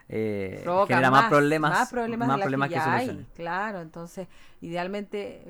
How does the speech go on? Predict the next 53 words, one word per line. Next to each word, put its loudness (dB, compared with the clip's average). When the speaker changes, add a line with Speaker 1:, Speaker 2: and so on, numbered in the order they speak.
Speaker 2:
eh, -6
poder, -6
eh, -6
mirarlos -2
a -4
nuestras -8
mascotas, -8
observarlos, -6
a -4
ver -10
qué -20
cambios -6
hay, -6
porque -14
sabemos -8
que -10
también -8
se -12
pueden -8
resfriar, -12
como -14
todos -10
nosotros, -10
pueden -12
haber -8
cambios -8
diferentes, -12
a -8
cuidarlos, -4
sé -12
que -10
es, -14
es -10
medio -2
difícil, -6
como -8
dice, -8
restringirlos -4
un -4
poco -4
en 0
los -2
paseos, -6
en -2
Speaker 1:
Sí. -4
Speaker 2:
cosas 0
diarias, -2
porque -6
ellos 2
al-, 2
están 0
hechos -2
co-, 0